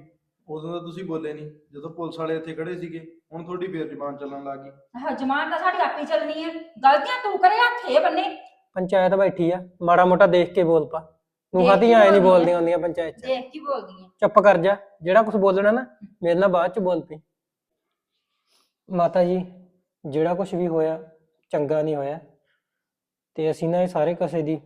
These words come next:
Speaker 3: ਮਾਫ਼ੀ ਮੰਗਦੇ ਹਾਂ, ਤੇ ਤੁਸੀਂ ਆਪਦੀ ਕੁੜੀ ਨੂੰ ਇੱਥੇ ਛੱਡ ਜਾਓ, ਤੇ ਅੱਗੇ ਅਸੀਂ ਕੋਈ ਵੀ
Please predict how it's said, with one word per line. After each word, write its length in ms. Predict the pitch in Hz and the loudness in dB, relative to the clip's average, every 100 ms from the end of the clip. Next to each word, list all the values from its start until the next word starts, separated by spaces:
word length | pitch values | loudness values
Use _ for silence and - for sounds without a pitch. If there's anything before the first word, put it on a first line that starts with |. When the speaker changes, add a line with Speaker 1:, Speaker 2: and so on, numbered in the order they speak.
| _ | _
Speaker 3:
ਮਾਫ਼ੀ 340 | 175 156 151 156 | -6 -6 -4 -4
ਮੰਗਦੇ 420 | 151 139 135 151 | -4 -4 -6 -6
ਹਾਂ, 100 | 160 - _ _ _ _ _ _ _ _ | -8 -16 _ _ _ _ _ _ _ _
ਤੇ 80 | 165 | -12
ਤੁਸੀਂ 320 | 170 170 175 | -10 -4 -2
ਆਪਦੀ 220 | 160 151 | -2 -6
ਕੁੜੀ 220 | 151 156 | -10 -10
ਨੂੰ 300 | 156 160 185 _ _ _ _ _ _ | -8 -10 -14 _ _ _ _ _ _
ਇੱਥੇ 260 | 175 160 160 | -12 -10 -8
ਛੱਡ 240 | 143 131 | -8 -8
ਜਾਓ, 300 | 127 127 _ _ _ _ _ | -12 -16 _ _ _ _ _
ਤੇ 100 | 175 | -4
ਅੱਗੇ 240 | 143 156 | -4 -2
ਅਸੀਂ 140 | 156 160 | -4 -4
ਕੋਈ 240 | 170 165 | -4 -2
ਵੀ 360 | 175 185 185 | -2 -2 -6